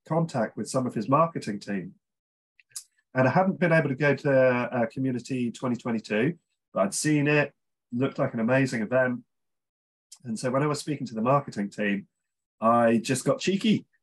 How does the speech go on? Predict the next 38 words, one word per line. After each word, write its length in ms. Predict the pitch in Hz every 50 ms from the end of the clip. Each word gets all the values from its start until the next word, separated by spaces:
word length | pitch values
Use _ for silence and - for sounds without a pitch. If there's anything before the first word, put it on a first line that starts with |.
| _ -
and 340 | 120 120 120 120 123 120 110
said, 640 | - - 131 120 123 123 123 127 139 143 135 - - _ _ -
"Look, 260 | 135 160 175 - - _ _
I 160 | - 165 165
do 260 | 160 127 143 156 170 143
this 260 | 117 143 139 - -
stuff 560 | - - - 143 139 107 92 - 131 - - _ _ _ _ _ _ _ _ _ _ _ _ -
and 440 | 135 131 127 127 127 123 117 110 -
I 80 | 120 123
love 320 | 123 127 131 151 151 139
what 100 | 135 127
Russell's 360 | 143 139 131 - 127 117 104
doing 240 | - 139 127 123 117
and 80 | 113 107
I 40 |
would 140 | 107 107 107
love 240 | 120 127 143 143 139 -
to 60 | -
be 100 | 123 120
involved 420 | 113 107 104 131 131 123 107 -
in, 240 | 135 127 123 120 120 -
in 120 | 135 123
twenty 240 | 107 - 131 123 120
twenty-three." 640 | 107 - 120 110 101 - - 139 131 113 117 127 127 - _ _ _ _ _ _ _ _ _ _ _ _ _ - - -
And 100 | 143 127
I 20 |
was 180 | 120 113 101 143
lucky 240 | 143 139 - - 127
enough 260 | 120 123 123 - -
that 100 | - -
I 120 | 110 113 107
got 300 | 120 120 117 117 - - _ _
passed 380 | - 120 117 117 - - - -
to, 440 | - 127 120 117 117 113 113 110 104 - _ _ _ _ _ -
uh, 120 | 117 117 110
the 80 | 101
right 280 | 110 123 131 131 127 -
person, 580 | - 135 127 127 127 - - 170 180 175 165